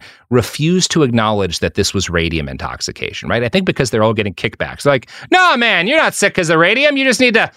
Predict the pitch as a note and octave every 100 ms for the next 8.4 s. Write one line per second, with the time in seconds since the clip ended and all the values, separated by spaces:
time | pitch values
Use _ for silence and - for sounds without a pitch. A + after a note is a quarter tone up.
0 | _ _ F#3+ F#3+ - F3 - - - A3
1 | E3+ D#3 D4 D4 D4+ C#4 E4+ A3 - -
2 | - - - - _ _ _ _ - E3+
3 | G3+ G#3+ A#3 G3 - F3+ E3+ D#3+ D3 C#3+
4 | F3+ A#3+ C#3+ C3+ D#3+ - D3 - D3 B2+
5 | B2 C3 A#2+ A2 G#2 G2+ F#2+ G#2 A2 A2+
6 | A2+ G#2+ A#2 B2+ D3+ C3 A2+ G#2+ - -
7 | - D3 C3+ D#3 G#2+ B2 C3+ - G#2+ -
8 | G2 F2+ G#2 A#2